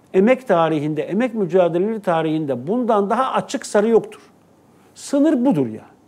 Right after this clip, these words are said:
Bundan daha açık bir sarı örgüt yoktur. Bu sendikanın bütün varlık sebebi ak Parti iktidarıdır. O ak Parti'den önce kurulmuştur. Ancak Diyanet hariç diğer bütün iş kollarında ak Parti'nin teşvikiyle yetki sahibi olmuştur.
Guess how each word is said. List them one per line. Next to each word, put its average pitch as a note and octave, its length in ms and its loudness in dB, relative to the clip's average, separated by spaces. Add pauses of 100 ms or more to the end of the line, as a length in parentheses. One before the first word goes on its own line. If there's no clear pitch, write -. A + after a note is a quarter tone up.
(440)
Bundan F#3+ 340 0
daha C4 240 0
açık A3+ 380 -6
bir F3+ 60 2
sarı - 320 -8
örgüt G3+ 400 0
yoktur. F#3 300 -6 (540)
Bu B3 120 0
sendikanın D#3+ 680 0
bütün B3 260 -2
varlık F#3+ 240 4
sebebi F#3+ 340 0
ak - 220 -2
Parti F3 240 -2
iktidarıdır. B2 500 -6 (540)
O A3+ 200 0 (340)
ak F#3 240 -6
Parti'den A#3 300 2
önce A#3+ 180 0
kurulmuştur. F3+ 640 -2 (400)
Ancak G#3 440 0
Diyanet A3 420 2
hariç G3+ 400 0 (260)
diğer A3 300 2
bütün D4 180 -2
iş C4 160 -2
kollarında G#3+ 480 2
ak - 180 -4
Parti'nin A3+ 320 0
teşvikiyle G3 720 -2 (580)
yetki D#3+ 280 -8
sahibi D3+ 380 -2
olmuştur. A3+ 480 -4